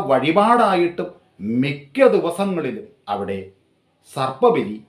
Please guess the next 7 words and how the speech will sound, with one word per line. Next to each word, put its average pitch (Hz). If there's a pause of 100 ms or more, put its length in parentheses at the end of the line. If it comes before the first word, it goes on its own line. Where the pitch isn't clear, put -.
(120)
നടത്തുന്നുമുണ്ട്. 95 (680)
മേക്കാട്ടില്ലത്ത് 131 (340)
കിഴക്കിനിയിൽ 151 (400)
വാസുകിയും 160 (560)
നാഗയക്ഷിയെയും 156 (480)
പ്രതിഷ്ഠിച്ചതിൻ്റെ 151 (320)
ശേഷം 139